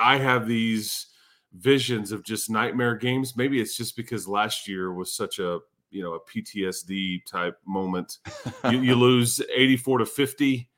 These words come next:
Speaker 1: Uh, it kinda hit rock bottom. I could hear Jalen Tyson's family members behind me going, "Shoot it again.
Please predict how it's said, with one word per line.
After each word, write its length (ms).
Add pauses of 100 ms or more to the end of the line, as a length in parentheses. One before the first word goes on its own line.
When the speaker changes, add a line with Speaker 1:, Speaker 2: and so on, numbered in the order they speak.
(520)
Speaker 1:
Uh, 320
it 180
kinda 300
hit 200
rock 300
bottom. 460
I 140
could 140
hear 200
Jalen 460
Tyson's 420
family 320
members 320
behind 400
me 140
going, 320
"Shoot 480
it 100
again. 920